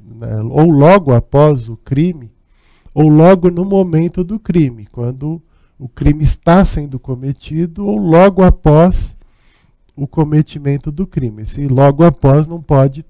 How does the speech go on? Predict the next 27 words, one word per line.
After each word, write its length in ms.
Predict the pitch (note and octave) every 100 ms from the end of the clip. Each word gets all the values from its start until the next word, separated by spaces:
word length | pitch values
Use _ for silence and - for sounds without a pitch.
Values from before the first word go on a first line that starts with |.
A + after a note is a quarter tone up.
| _ _
também 420 | D#3 B2+ B2 C3+
ser 280 | - E3 E3
muito 960 | B2 B2 - A2+ A#2+ D3+ F#3+ F#3+ -
pra 220 | - E3+ F3
frente, 480 | - F3+ C#3 A#2+ -
tem 180 | B2
que 100 | B2+
ser 240 | - D3 D#3
realmente 600 | D3+ E3 D3 D3+ D#3 -
logo 420 | D3 D3+ D#3+ F3
após, 460 | A3 - E3+ C3+ A#2
na 100 | A#2
hora 180 | B2 C#3
que 300 | - F3+ F3+ _ _ - - _ _ _
o 260 | C#3+ D3 D3
criminoso, 800 | D#3+ E3 F3+ D#3 C#3+ E3+ E3 C3
a 40 |
pessoa 380 | - B2+ - C#3
que 140 | -
cometeu 560 | - D#3+ D#3+ C#3 - E3
o 40 |
crime, 440 | - C#3+ D3 D#3+ F3+
está 360 | - - D3
em 120 | F3
fuga, 580 | F3 - G3 A3 C#3+ A#2+
por 240 | - B2+ B2+
exemplo. 580 | B2 B2+ C3 C#3+ -